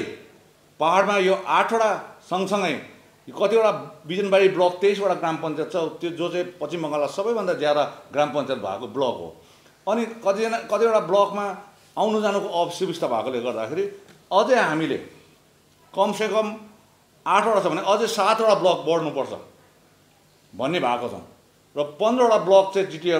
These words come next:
एरियामा हुनुपर्छ भन्ने हाम्रो डिमान्ड छ। र यो पनि हामीले एउटा ब्लकको आधिकारिक रूपमा हामीले तय गरिसकेका छौँ कुन कुन जग्गामा गर्नुपर्ने। र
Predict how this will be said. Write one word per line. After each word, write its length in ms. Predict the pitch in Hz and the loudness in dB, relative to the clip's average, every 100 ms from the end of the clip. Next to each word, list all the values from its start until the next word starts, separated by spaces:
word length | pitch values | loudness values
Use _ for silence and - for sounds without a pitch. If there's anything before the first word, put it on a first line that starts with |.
| 147 - | -2 -4
एरियामा 320 | 151 151 147 | -2 0 0
हुनुपर्छ 460 | 113 127 151 143 120 | -2 -4 -4 -2 -2
भन्ने 360 | 120 104 120 | -4 -4 -4
हाम्रो 220 | 104 110 123 | -4 -6 -6
डिमान्ड 340 | 135 131 131 | -6 -4 -2
छ। 40 | 175 - - - - | -4 -4 -14 -20 -8
र 80 | 143 | -4
यो 200 | 170 233 | 0 2
पनि 200 | 240 233 | 2 2
हामीले 320 | 156 165 185 | 0 0 0
एउटा 200 | 175 165 | 2 2
ब्लकको 800 | 127 180 185 190 202 202 - - - - - | 4 4 4 2 0 0 -6 -18 -20 -20 -14
आधिकारिक 540 | - 156 190 208 220 | -4 -2 2 2 2
रूपमा 280 | 208 196 196 | 0 -2 -2
हामीले 380 | 127 143 170 190 - - _ _ _ _ _ _ - - - 160 | -2 0 2 0 -2 -14 _ _ _ _ _ _ -20 -20 -8 0
तय 140 | 202 | 4
गरिसकेका 600 | 190 190 151 151 139 131 | 6 4 4 2 2 -2
छौँ 160 | 175 170 | -4 -6
कुन 340 | - - 196 | -8 -6 -4
कुन 120 | 196 | 0
जग्गामा 380 | 156 143 143 139 - - | 2 2 0 -2 -4 -12
गर्नुपर्ने। 760 | 127 127 139 131 127 120 175 - - _ - | -14 -4 -2 0 -2 -2 -6 -12 -20 _ -2
र 380 | 131 143 - | 0 0 -2